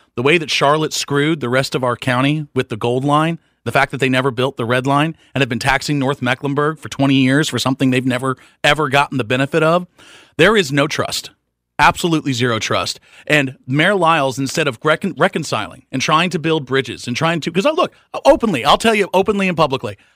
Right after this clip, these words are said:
I have tried to reach out to the mayor and to Julie Isold and to lots of others independently and through different ways to say, "Let's build a bipartisan coalition that could actually maybe talk about getting this done." It would require a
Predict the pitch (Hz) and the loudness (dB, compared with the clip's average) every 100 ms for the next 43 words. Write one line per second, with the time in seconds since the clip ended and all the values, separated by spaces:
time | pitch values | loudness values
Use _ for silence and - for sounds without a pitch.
0 | _ 156 190 220 - 208 214 - 202 214 | _ 4 4 4 4 4 4 2 -2 -2
1 | 180 170 175 - 131 113 135 190 214 165 | 0 0 0 -4 -6 -2 0 2 0 -2
2 | - 104 - - 139 196 196 185 151 120 | -8 -18 -16 -2 0 2 0 -2 -4 -6
3 | 110 180 233 240 254 190 190 - - - | 0 0 0 -2 0 -2 -4 -12 -20 -4
4 | 151 180 208 202 196 175 160 127 139 196 | -2 0 0 -2 -2 -4 -2 -2 -2 -2
5 | 208 226 214 156 160 147 - _ 170 220 | 0 0 0 -4 -2 -2 -4 _ -2 -2
6 | 233 269 220 196 185 185 170 165 160 147 | 2 0 2 0 2 0 0 -2 0 0
7 | 131 123 123 123 _ 139 131 131 143 - | 0 0 -2 -4 _ -4 0 2 2 0
8 | 143 135 127 135 127 139 123 131 117 - | -4 -2 0 -2 -2 -2 -2 0 -4 -2
9 | 117 110 104 - 113 98 - - 139 127 | -4 -4 -4 -4 -4 -4 -8 -4 -2 -2
10 | 120 - 135 127 123 95 | -6 -2 0 2 0 -4